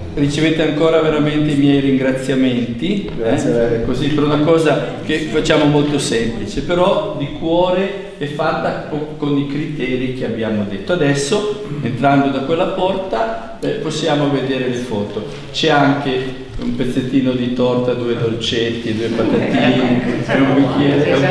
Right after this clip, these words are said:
Speaker 1: è un bicchiere. Non ho messo il vino, ma non è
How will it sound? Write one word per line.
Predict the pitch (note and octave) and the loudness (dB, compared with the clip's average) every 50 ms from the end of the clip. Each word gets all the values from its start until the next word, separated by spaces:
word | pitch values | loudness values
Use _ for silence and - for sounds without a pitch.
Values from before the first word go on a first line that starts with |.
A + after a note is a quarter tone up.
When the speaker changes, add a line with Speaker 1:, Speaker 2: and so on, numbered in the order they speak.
| D3 D3 - D#3+ E3 D3+ D3 C#3 C3 C3 - - - - A#3 - F#3+ G#3+ - - | 2 0 0 -2 -2 -2 -2 -2 -2 -2 -2 -4 -4 -4 -2 -2 -2 -2 -2 -2
Speaker 1:
è | C3+ C#3+ | -2 0
un | D3+ D#3 | 0 0
bicchiere. | D3+ D#3 D#3 D#3 D3+ D#3+ D#3+ F3 F3 F3 E3+ D#3+ E3 D#3 D#3+ E3 - - - - - - - - - - - - - - | 0 0 0 -2 -2 0 2 4 4 4 4 4 4 2 2 0 0 -2 -2 -4 -4 -4 -4 -6 -6 -6 -6 -8 -8 -6
Non | - F3 F#3+ F#3+ F#3+ | -2 0 2 4 4
ho | F#3+ | 4
messo | F#3+ F#3+ F#3+ F#3+ - G#3 G3 F#3 | 4 4 2 2 0 0 0 0
il | E3+ E3+ | 0 -2
vino, | F3+ F3+ F#3 F#3 F3+ F3 E3+ D#3+ D#3+ D3+ | 0 0 0 0 0 0 0 0 0 0
ma | C3+ - E3 D#3 D3 C#3 D#3+ F3+ F#3 F3+ F3 E3 D#3 - - C#3+ C#3+ - - C#3 | 0 0 0 -2 0 0 0 2 2 2 2 2 0 0 -2 -2 -4 -4 -2 0
non | C#3 E3 D3+ D3 D#3 | 0 2 2 2 2
è | F3+ - - - - - - - - - | 2 2 0 0 -2 -4 -4 -6 -6 -8